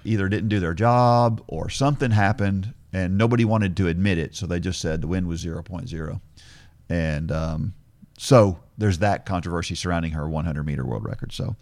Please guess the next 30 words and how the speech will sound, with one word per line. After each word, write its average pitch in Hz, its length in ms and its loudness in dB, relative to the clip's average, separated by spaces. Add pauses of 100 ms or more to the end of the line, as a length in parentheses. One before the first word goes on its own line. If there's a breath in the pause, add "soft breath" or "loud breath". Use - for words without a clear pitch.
(680 loud breath)
so - 160 -2
these 151 280 2
ladies 127 260 4
are 104 60 2
getting 92 240 0
close 95 240 4
to 87 80 -2
the 87 60 2
world 87 120 4
record. 80 240 0
So 123 140 0
here's 139 260 0
my 98 100 -2
question. - 420 -6 (1400)
The 110 100 6
Jamaicans 110 560 2
are 90 80 0
the 85 100 0
ones 80 220 -2
that 76 80 -6
are 73 60 -6
getting 80 240 -8
close. - 480 -8 (1000 soft breath)
Do 123 80 10
we 131 80 10
want 160 220 4
the 175 60 -2
Jamaicans 127 540 -2
to 127 100 -4
win? 151 280 -4